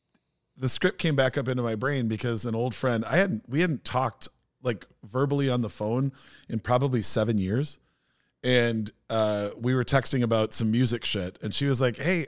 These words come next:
I have this weird urge to call you. Like, do you just wanna chat for, like, twenty minutes?" And I was like, "Yeah, I'm literally getting in my car right now. Let's, let's chat." So she called and, and, <laughs> and we were talking, and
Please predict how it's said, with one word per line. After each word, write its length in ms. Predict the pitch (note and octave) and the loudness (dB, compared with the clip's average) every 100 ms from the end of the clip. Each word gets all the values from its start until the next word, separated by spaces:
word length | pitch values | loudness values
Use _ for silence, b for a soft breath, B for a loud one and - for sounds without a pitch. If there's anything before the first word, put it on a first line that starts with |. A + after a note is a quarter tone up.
| - | -2
I 80 | E3 | -2
have 140 | A3+ | 0
this 160 | D#3 G#2+ | -2 -4
weird 500 | A2 B2 C3+ A#2 F#2+ b b b b - | -2 0 0 0 -6 b b b b -6
urge 360 | A#2+ B2+ A2 - | -2 0 -2 -6
to 80 | |
call 360 | - - A2 A2 | -6 -2 2 2
you. 200 | D#2+ C#2 | 0 -8
Like, 200 | C#2 E2 | -12 -6
do 80 | B2 | -2
you 160 | C3+ C#3 | 0 0
just 180 | D#3 | -2
wanna 160 | G3+ G3 | 0 -2
chat 340 | - A#2+ A2+ | 0 -2 -2
for, 120 | - C#3+ | -4 -4
like, 120 | D3+ | -4
twenty 220 | - D#3+ | -2 -2
minutes?" 340 | D#3+ F3 - - | -2 -4 -4 -6
And 80 | |
I 40 | C#3 | -4
was 80 | C#3+ | -6
like, 140 | D3 | -4
"Yeah, 220 | A#3 A#3 | 0 0
I'm 240 | G#2+ G#2+ A#2 | 0 -2 0
literally 280 | C3 C#3 B2+ | 0 2 2
getting 200 | B2+ C3 | 0 0
in 60 | |
my 80 | B2 | -2
car 220 | A2 C#3+ B2+ | -2 -2 -2
right 140 | F#2+ | -4
now. 260 | F2+ G#2 A#2 b b b b | -8 -8 -8 b b b b
Let's, 320 | A2+ A2+ - - | -8 -4 -2 0
let's 200 | A2+ - | 0 0
chat." 340 | E3+ D3+ G#2 B B B B - | 2 2 0 B B B B -6
So 160 | - | -2
she 120 | D3 F3+ | 0 2
called 340 | G3 A3 F3 | 4 4 4
and, 160 | C#3 C3+ - | 0 -2 0
and, 360 | B2+ B2 A2+ - - | 2 2 0 -4 -2
<laughs> 140 | - | 0
and 240 | D3 D3 C3 | 0 0 0
we 100 | D3 | 2
were 120 | C3+ | 2
talking, 580 | - D3+ E3+ A#2+ A2 G#2+ b b b b - | 0 -2 -2 -2 -2 -4 b b b b -2
and 500 | B2+ A#2+ A2+ G#2 | 2 2 2 -2